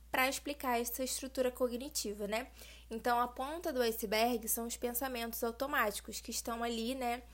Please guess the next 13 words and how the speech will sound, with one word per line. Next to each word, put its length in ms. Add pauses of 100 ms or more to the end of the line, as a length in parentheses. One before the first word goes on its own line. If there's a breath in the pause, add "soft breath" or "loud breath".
(600 loud breath)
é, 180
fora 380
da 120
água, 340
que 120
a 40
gente 240
consegue 360
acessar, 540 (200)
né? 240 (1500 loud breath)
É, 200
no 140
meio 340